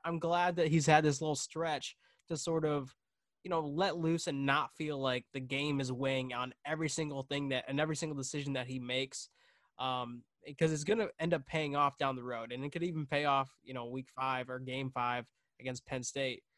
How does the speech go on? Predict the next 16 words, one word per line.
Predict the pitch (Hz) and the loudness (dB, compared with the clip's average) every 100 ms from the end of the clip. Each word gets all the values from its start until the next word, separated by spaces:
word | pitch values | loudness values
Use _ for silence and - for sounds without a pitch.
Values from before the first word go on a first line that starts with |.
| _ _ _ - | _ _ _ -4
But, | 135 131 - _ _ | -2 -2 -4 _ _
you | 147 | -4
know, | 139 | 2
overall, | 170 196 175 170 175 175 - _ _ | 4 6 6 6 6 4 -2 _ _
I | 156 | -4
thought | 165 170 | 0 2
it | |
was | 160 | 2
a | 151 | 2
really | 160 165 | 2 2
great | 143 156 156 - | 2 0 0 -6
performance | 151 147 143 139 | -8 -4 -4 -4
by | - 135 | -4 -4
the | 131 | -4
entire | 123 139 147 | -2 2 4
offense | 139 131 - 127 127 | 4 2 0 -6 -8